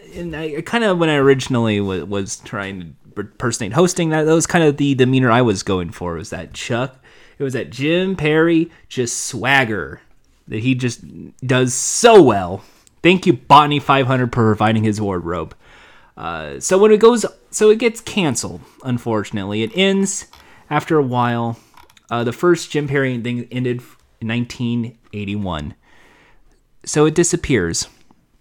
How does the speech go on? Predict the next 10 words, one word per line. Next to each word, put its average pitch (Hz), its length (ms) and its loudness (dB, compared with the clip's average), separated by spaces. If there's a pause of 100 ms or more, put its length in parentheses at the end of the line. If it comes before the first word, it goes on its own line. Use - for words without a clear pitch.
(580)
And 143 180 -2
then 143 160 0
five 175 640 6
years 139 580 0
later, 107 720 -4 (840)
it 131 120 6
would 139 180 6
show 170 260 2
up 175 140 0
again. 175 460 0